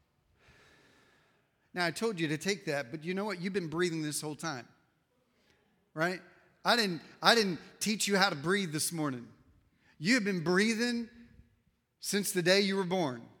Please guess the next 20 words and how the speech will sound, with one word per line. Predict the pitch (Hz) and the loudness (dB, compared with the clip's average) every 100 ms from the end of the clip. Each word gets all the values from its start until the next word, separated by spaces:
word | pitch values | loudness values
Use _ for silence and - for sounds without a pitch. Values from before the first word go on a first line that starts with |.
| _ - | _ -4
It | 233 190 | 0 4
is | 175 147 - | 2 2 -2
a | 156 | 0
natural | 151 160 156 190 220 - 233 233 226 - - - | 0 0 2 0 -4 -4 -2 0 -2 -6 -20 -2
part | 208 214 214 - | 2 4 2 -2
of | 156 135 | -10 -8
how | 170 208 | -4 0
you | 190 180 190 | 0 -2 0
were | 180 151 - | 0 -2 -18
created. | - 185 170 123 113 - - - | -4 0 2 0 -8 -18 -20 -14
Guess | - 190 | -6 -4
what | 196 151 | -2 -4
the | 156 | 0
Bible | 170 160 | 0 0
says? | - 139 120 | -4 -6 -6
You | 196 208 | -6 -4
are | 160 | -2
a | 139 | -4
natural | 131 143 165 185 180 180 175 - _ - | -4 -6 -6 -8 -8 -8 -8 -16 _ -6
sinner. | - - 165 120 | -4 0 0 -2